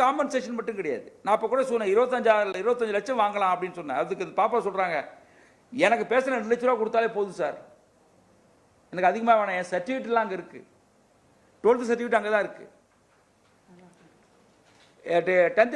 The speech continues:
சர்டிஃபிகேட் அங்க தான் இருக்கு." நான் இப்படி கேட்கறேனே, ஒருவேளை சாதி சர்டிஃபிகேட் அவங்க வாங்கி வச்சிருந்தாங்கன்னா, குற்றவாளி தரப்புல சாதி சர்டிஃபிகேட் அவங்க வாங்கி வச்சிருந்தாங்கன்னா, இப்ப ரிமாண்ட் பண்ணாம விட்டுருப்பாங்களா நீதிமன்றம்?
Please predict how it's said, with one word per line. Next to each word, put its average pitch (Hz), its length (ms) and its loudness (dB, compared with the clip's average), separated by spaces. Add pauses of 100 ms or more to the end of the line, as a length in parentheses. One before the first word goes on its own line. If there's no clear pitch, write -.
சர்டிஃபிகேட் 233 260 0
அங்க 214 120 0
தான் 202 80 2
இருக்கு." 202 160 -4
நான் 240 140 2
இப்படி 302 160 -2
கேட்கறேனே, 233 420 2 (680)
ஒருவேளை 285 460 8
சாதி 330 340 6
சர்டிஃபிகேட் 285 360 -4
அவங்க 247 380 0
வாங்கி 285 300 2
வச்சிருந்தாங்கன்னா, 240 580 0 (1500)
குற்றவாளி 311 380 8
தரப்புல 269 380 -2
சாதி 285 220 4
சர்டிஃபிகேட் 247 420 0
அவங்க 226 180 -2
வாங்கி 262 200 0
வச்சிருந்தாங்கன்னா, 214 560 -2 (1600)
இப்ப - 140 4
ரிமாண்ட் 330 320 8
பண்ணாம 311 240 0
விட்டுருப்பாங்களா 202 480 -4
நீதிமன்றம்? 196 540 -6